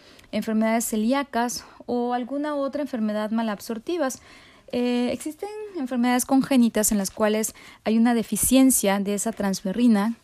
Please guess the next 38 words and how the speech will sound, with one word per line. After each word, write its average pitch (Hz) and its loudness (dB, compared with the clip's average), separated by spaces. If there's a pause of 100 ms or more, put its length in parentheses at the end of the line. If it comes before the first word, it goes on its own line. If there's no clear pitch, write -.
(240)
que 202 -4
no 202 0
puede 208 -2
transportar. 202 -8 (380)
Entonces, 208 0
este, 196 -2 (120)
esta 220 -2
es 208 -4
una, 202 -2
una 214 0
de 208 0
las 180 -4
causas 196 -4
también, 214 0
o 240 2
el 214 0
incremento 190 -2
de, 180 -2 (600)
de 208 4
pérdidas 208 4
de 196 2
hierro 247 4 (340)
por 240 6
problemas, 226 4
por 202 -4
ejemplo, 208 0
como 190 0
sangrado 202 4
crónico. 214 4
En 240 6
el 202 -2
caso 240 -2
de 254 4
los 196 0
hombres 208 0
es 202 -6
muy 208 4
frecuente 208 -2